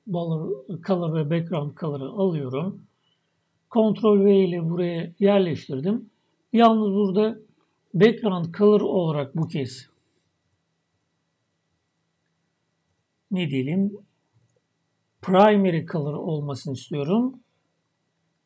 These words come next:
Text olarak da light color olmasını istiyorum.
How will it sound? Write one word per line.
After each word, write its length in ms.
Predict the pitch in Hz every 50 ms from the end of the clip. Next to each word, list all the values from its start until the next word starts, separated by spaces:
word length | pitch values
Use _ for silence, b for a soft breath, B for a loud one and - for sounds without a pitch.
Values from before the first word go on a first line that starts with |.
| _ _
Text 380 | - 247 262 269 - - - 208
olarak 500 | 185 175 170 156 147 139 135 - _ -
da 300 | 214 220 240 262 - _ _ _ _ _ _ _ _ _ _ _ _ _ _ _ _ _ _ _ _ _ _ _ _ _ _ _ _ _ _ _ _ _ _ _ _ _ _ _ _ _ _ _ _ _ _ _ _ _ _ _ _ _ _ _ _ _ _ _ -
light 480 | 180 170 180 190 196 196 196 196 - -
color 220 | - 156 143 143
olmasını 580 | - - 190 170 156 139 139 131 - - 214 254
istiyorum. 680 | 330 277 - - - - 208 170 147 127 120 104 -